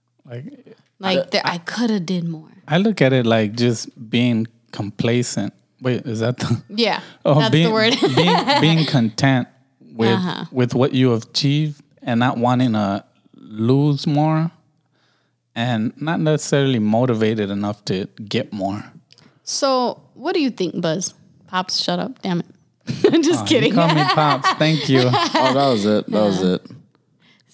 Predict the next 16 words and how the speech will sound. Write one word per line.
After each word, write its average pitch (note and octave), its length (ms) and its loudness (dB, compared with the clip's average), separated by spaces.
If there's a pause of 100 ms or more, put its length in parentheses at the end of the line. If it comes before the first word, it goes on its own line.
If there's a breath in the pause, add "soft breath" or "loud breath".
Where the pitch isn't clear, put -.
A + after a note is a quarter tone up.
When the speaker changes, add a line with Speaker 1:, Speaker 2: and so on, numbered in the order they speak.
Speaker 2:
So A3+ 220 2
just B3+ 280 -2
to D4+ 60 -2
never G3 400 0
be G#3 220 -2
complacent F#3 680 -4
with E3+ 260 -4
where E3+ 220 -2
Speaker 3:
Well, D3 140 4
Speaker 2:
you E3 160 -8
are. E3+ 180 0
Speaker 3:
I - 160 0
think, D#3+ 160 0
I C3+ 100 2
think C#3+ 220 -2
'cause, D3 200 2